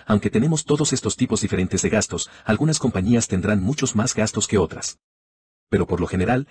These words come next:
siempre habrá más gastos que cualquier otra cuenta. Y si entiendes que los gastos siempre aumentarán básicamente, y todos tienen saldos deudores normales, y, por lo tanto,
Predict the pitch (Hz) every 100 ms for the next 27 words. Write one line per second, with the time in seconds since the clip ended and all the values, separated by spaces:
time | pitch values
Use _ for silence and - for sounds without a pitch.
0 | - - - 170 165 139 135 123 120 117
1 | 117 - 107 85 - 123 110 101 90 -
2 | - _ _ _ _ _ _ _ 117 -
3 | 90 95 139 139 - 101 - 104 - -
4 | 131 139 117 95 - 107 104 101 101 95
5 | 92 - - 120 - 175 185 147 139 104
6 | 113 117 107 87 98 107 95 92 85 -
7 | - 156 165 _ - 220 180 262 277 214